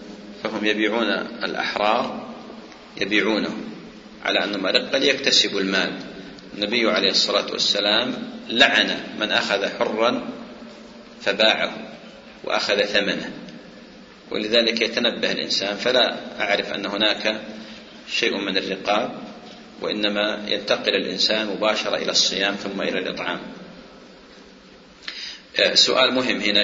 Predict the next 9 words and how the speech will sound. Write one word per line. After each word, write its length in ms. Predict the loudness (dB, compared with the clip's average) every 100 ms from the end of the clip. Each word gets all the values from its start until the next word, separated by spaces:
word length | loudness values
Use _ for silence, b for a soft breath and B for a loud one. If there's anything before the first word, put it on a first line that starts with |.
| 4
إذا 120 | 4
نطقت 460 | 4 2 0 -2 0
المرأة 280 | 0 0
بالظهار 440 | 0 -2 0 0 0
فقالت 540 | -2 0 2 2 0
لزوجها: 560 | 0 0 0 -2 0 0
"أنا 100 | 2
عليك 500 | 2 2 0 -4 -2
كأمك"، 640 | 0 0 0 0 0 0